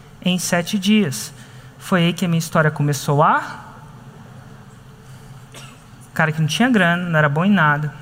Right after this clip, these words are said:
Segundo as palavras dele. Dois meses depois, fizemos nosso segundo lançamento, faturamos duzentos e setenta e três mil reais em sete dias.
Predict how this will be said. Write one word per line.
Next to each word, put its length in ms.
Segundo 300
as 100
palavras 580
dele. 400
Dois 220
meses 180
depois, 340
fizemos 420
nosso 160
segundo 260
lançamento, 480
faturamos 400
duzentos 260
e 40
setenta 280
e 60
três 200
mil 120
reais 440
em 80
sete 300
dias. 400